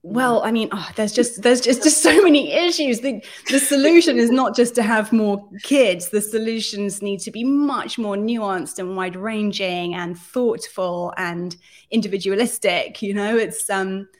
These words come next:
yeah, there's a, a lot. I just think this is, this is,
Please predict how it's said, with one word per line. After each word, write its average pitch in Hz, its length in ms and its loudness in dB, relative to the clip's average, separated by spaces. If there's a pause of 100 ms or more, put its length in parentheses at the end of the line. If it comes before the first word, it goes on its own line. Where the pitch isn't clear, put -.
(360)
yeah, 190 260 0
there's 208 200 -6
a, - 260 -12 (220)
a 147 100 -6
lot. 208 320 -4 (680)
I 214 60 -4
just 269 180 -6
think 262 140 -4
this 226 160 -6
is, 190 240 -4
this - 180 -12
is, 185 180 -10